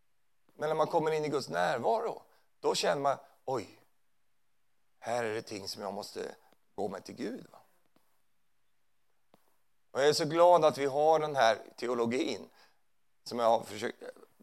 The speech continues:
som jag prekar mycket om och som du också tror på. Eh, det är just detta att i Kristus är du redan ren, va?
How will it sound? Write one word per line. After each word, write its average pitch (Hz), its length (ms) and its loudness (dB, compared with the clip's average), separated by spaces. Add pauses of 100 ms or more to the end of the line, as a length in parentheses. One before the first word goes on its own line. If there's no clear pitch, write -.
(120)
som - 380 -10
jag 107 260 -4
prekar 110 320 -8
mycket 110 200 -8
om 104 220 0
och 104 80 -8
som 101 140 -8
du 104 80 -6
också - 280 -8
tror - 260 -10
på. 98 180 -10 (600)
Eh, 101 400 -4
det - 40 -8
är 110 80 -2
just 107 160 -6
detta 101 300 -2
att 92 140 -4
i - 160 -8
Kristus 113 560 -10
är 127 260 0
du 180 120 -6
redan 101 320 -4
ren, 82 280 -12
va? - 120 -18